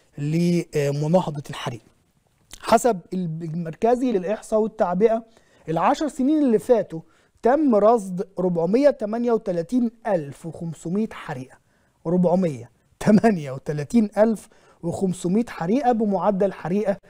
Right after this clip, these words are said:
كل عشر دقايق. يعني احنا واحنا بنتكلم اهو عدى عشر دقايق من البرنامج حصل حريقة في أول البرنامج، ودلوقتي هتلاقي حد بيصوت في واحدة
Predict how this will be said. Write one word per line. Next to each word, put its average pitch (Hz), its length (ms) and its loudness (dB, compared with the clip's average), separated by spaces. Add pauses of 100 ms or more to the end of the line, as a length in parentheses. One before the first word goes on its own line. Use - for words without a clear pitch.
(220)
كل 208 260 4
عشر 180 320 -2
دقايق. 139 420 -4
يعني 151 120 -6
احنا 190 140 -2
واحنا 196 200 2
بنتكلم 180 520 0
اهو 214 180 2 (480)
عدى 190 400 2 (140)
عشر 180 440 -4
دقايق 185 360 2
من 185 140 -2
البرنامج 202 600 2 (280)
حصل 226 360 0
حريقة 214 380 -8
في 185 140 -8
أول 240 280 2
البرنامج، 220 580 0
ودلوقتي 226 600 2 (300)
هتلاقي 233 300 0
حد 196 340 -2
بيصوت 202 560 0
في 175 100 -12
واحدة 185 420 0